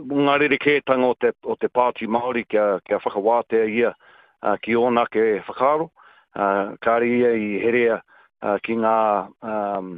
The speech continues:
kaupapa here a, a te Pāti Reipa, a, me ngā tikanga pāt-, a, te pai-, Pāti Reipa, a, nō reira, ko, a, ie,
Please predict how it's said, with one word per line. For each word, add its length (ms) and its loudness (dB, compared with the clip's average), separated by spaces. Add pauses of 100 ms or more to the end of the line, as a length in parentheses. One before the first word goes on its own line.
(500)
kaupapa 480 -2
here 240 0
a, 460 -4
a 100 -4
te 80 -12
Pāti 340 -2
Reipa, 380 -2 (380)
a, 100 -2
me 160 2
ngā 240 2
tikanga 400 0
pāt-, 320 -2
a, 160 2
te 160 -18
pai-, 160 2 (160)
Pāti 320 0
Reipa, 320 0 (480)
a, 400 2
nō 160 2
reira, 160 2
ko, 160 0
a, 160 2
ie, 160 2